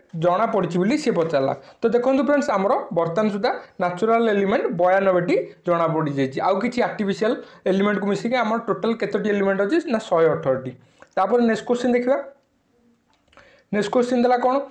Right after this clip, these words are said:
ନା, ହ୍ୱିଚ୍ toxic element is present in tobacco? ତ tobacco ପ୍ଲାଣ୍ଟରେ ଆମର କେଉଁ ଟକ୍ସ-, toxic element ଅଛି ନା, ଆମର nicotine ଅଛି। ତାପରେ next question ଦେଲା କ'ଣ ନା, ହାଉ many କ୍ରୋ-, କ୍ରୋମୋଜୋମ୍ does ଏ human cell କଣ୍ଟେନ୍ସ? ତ ଗୋଟେ ମଣିଷ ଶରୀରରେ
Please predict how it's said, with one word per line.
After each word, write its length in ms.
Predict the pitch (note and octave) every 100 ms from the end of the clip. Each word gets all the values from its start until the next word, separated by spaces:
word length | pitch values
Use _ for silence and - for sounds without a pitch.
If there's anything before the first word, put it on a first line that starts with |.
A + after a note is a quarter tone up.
| - A#3+
ନା, 80 | A#3+
ହ୍ୱିଚ୍ 380 | A#3+ A#3+ C#4 -
toxic 380 | A3 G3+ - B3
element 380 | A3+ G3+ G#3 A#3+
is 160 | A#3+ G#3
present 420 | G3+ F#3+ F3+ G#3+
in 200 | A#3+ B3
tobacco? 460 | G#3 D3+ D3 C#3 C3+ - - -
ତ 60 | A3 A3+
tobacco 400 | F3+ G#3+ A3+ C4+ G4+ - -
ପ୍ଲାଣ୍ଟରେ 340 | F#3+ G3 A3+
ଆମର 160 | G#3+ A#3+ B3
କେଉଁ 180 | A3 A#3+
ଟକ୍ସ-, 280 | A#3+ A3+ - _
toxic 360 | G3+ F#3+ A#3 A3+
element 380 | G3+ G3+ G#3+ G#3+
ଅଛି 220 | G#3 D#4 - - -
ନା, 120 | A3+ F#4 - _ _
ଆମର 200 | F#3+ G#3 A#3+
nicotine 520 | G#3 - G3+ E3+ D#3+
ଅଛି। 200 | C3+ -
ତାପରେ 280 | D#3 F#3+ A3+
next 200 | A3 G#3+
question 220 | B3 B3 A#3+
ଦେଲା 140 | A#3+ A#3
କ'ଣ 100 | C4+ - - _
ନା, 80 | A#3
ହାଉ 260 | A#3+ - G#3
many 300 | A3 A#3 A#3+ F#4 - _ _ _ -
କ୍ରୋ-, 280 | G3 G3 F#3+
କ୍ରୋମୋଜୋମ୍ 580 | G3 G#3 A#3 A#3 B3 B3
does 300 | G3 A3 A3
ଏ 80 | A#3 A3+
human 420 | G3+ G3 G#3+ A3+
cell 240 | - G#3+ A3
କଣ୍ଟେନ୍ସ? 400 | F3 C#3+ C#3 C#3 - - -
ତ 20 |
ଗୋଟେ 220 | G#3 A3 A#3
ମଣିଷ 320 | F#3+ G3+ G3+
ଶରୀରରେ 460 | G#3+ A3 G3 G#3